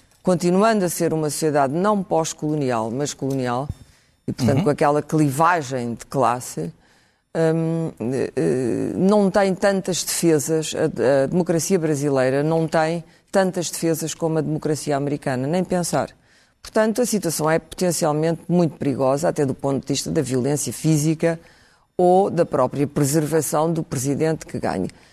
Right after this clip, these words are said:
Speaker 1: Dito isto, hum, há um, há, é extraordinário, porque eu hoje estava a ver uma coisa sobre, eh, sobre o Lula, eh, e depois com os cartazes dos bolsonaristas sobre a corrupção. Portanto, o grande slogan do, do Bolsonaro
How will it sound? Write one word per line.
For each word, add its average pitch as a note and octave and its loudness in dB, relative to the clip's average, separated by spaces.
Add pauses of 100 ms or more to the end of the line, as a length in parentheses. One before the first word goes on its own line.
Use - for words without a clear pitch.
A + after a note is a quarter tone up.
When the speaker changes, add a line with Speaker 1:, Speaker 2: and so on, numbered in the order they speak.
(240)
Speaker 1:
Dito F#3+ 4
isto, C#3+ 0 (840)
hum, D#3+ -2 (840)
há F#3+ 4
um, F#3+ 0
há, G#3+ 2
é - -2
extraordinário, G#3+ 0
porque - -12
eu F#3+ 2
hoje F#3 0
estava E3+ 2
a E3 4
ver D#3 -2
uma D#3 0
coisa C3+ -2
sobre, C#3 0
eh, A#2 0
sobre D3+ 0
o - 4
Lula, C3+ 2
eh, G#2 -6 (680)
e F3 2
depois F3 0
com F3 0
os D#3+ 0
cartazes D3 0
dos C3+ -6
bolsonaristas D#3 -2 (400)
sobre F3 2
a - -8
corrupção. C#3 0
Portanto, - -6
o - 2
grande G#3 2
slogan C3+ 2
do, B2 -4
do C#3 -4
Bolsonaro D3+ -2